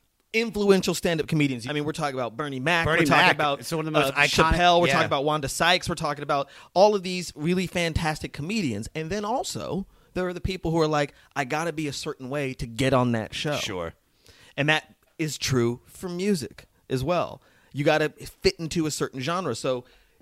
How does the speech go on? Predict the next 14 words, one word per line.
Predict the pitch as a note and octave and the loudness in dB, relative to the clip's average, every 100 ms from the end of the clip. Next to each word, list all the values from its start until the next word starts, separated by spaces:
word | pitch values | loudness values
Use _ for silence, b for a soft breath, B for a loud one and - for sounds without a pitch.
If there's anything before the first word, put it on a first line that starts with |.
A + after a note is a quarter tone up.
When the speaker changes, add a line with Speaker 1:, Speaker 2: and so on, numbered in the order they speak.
| - | -10
Speaker 1:
if | D3+ | -10
you | D3 F#3 D#3+ - | -4 -4 -4 -4
are | C3+ B2+ - | -4 -4 -4
breaking | B2 C3+ C4 - C3 | 2 4 4 2 -2
it, | G2 - - | -4 -10 -6
you | D3+ | -2
know, | B2 A2+ G#2+ | 0 0 -2
because | C#3+ E3 | -2 -2
that's | G#3 | -2
a | F3 | -4
big | F3+ | -4
thing | D3+ A#3 F3+ | -2 -4 0
about, | C#3 B2 | 0 2
like, | A#2+ A2+ | 0 -2